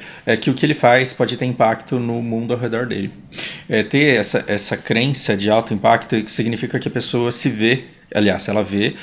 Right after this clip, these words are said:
uma relação forte de causa e efeito entre o seu, a su-, o seu comportamento e os resultados que ele obtém.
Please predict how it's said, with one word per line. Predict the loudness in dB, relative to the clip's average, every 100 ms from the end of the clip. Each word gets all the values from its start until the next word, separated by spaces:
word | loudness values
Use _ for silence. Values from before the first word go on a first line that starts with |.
| -18 -8
uma | -2 0
relação | 0 0 0 0
forte | 0 2 2 0
de | -2
causa | 0 0 0
e |
efeito | -4 -2 -2 -2
entre | -4 -4 -4 -2 -2 -4
o | -8
seu, | -6 -2 0 0 -2 -2 -4 -6
a |
su-, | -6 -2 -2 -2
o |
seu | -2 -2
comportamento | -2 -4 -2 -2 -2 -2
e |
os | -2
resultados | -2 -2 -2 -2
que | -2
ele | -2
obtém. | -4 -4 -4 -4